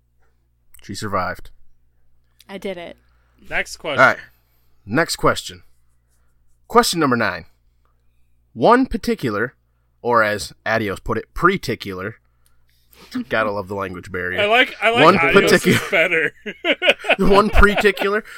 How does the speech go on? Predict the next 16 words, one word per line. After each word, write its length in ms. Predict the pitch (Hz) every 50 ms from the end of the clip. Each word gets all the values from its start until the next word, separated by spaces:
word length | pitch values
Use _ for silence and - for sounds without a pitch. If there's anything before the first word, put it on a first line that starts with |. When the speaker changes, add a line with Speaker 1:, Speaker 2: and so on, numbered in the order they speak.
| - - _ -
Speaker 1:
one 260 | - 160 220 254 285
Speaker 3:
One 140 | - 285 302
Speaker 1:
particular 760 | - 254 320 311 247 - 247 202 185 185 160 139 120 123
Speaker 3:
particular. 440 | 139 151 208 180 170 170 175 196 - - - - - -
Speaker 1:
hat 300 | - 170 175 208 - -
of 140 | 185 -
purgatory 720 | - 190 196 185 170 156 - 151 123 120 120 123 131 143 143 -
was 220 | 131 131 123 120
named 400 | 127 151 170 180 175 175 165 139
by 240 | 135 127 123 117 110
one 340 | 107 104 113 127 156 - -
of 220 | 135 147 135 123 - -
ours 560 | 143 160 156 120 107 107 107 117 131 - - -
in 100 | 123 120
the 60 | 123
community. 560 | - - 135 135 160 180 165 117 90 87 90